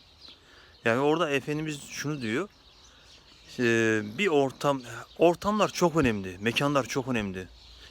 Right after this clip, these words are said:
Yani böyle yerlere gelip dua etmenin de önlemi, anlamı bu. Mesela Kabe'ye gideriz, mas-, mesela Peygamberimizin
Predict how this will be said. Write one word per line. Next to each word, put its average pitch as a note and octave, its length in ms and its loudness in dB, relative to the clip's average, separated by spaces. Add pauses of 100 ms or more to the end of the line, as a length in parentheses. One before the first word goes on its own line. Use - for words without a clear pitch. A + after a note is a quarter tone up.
Yani A#2 240 2
böyle F3+ 220 6
yerlere D3 460 2
gelip B2+ 320 -4
dua C#3 200 4
etmenin C#3+ 320 -4
de D3 60 -2
önlemi, A#2 380 0
anlamı A2+ 520 2
bu. G2 100 -4 (240)
Mesela C#3 340 2
Kabe'ye C3+ 460 4
gideriz, A2 360 -2
mas-, B2 260 0
mesela A#2+ 280 -4
Peygamberimizin A#2+ 560 -4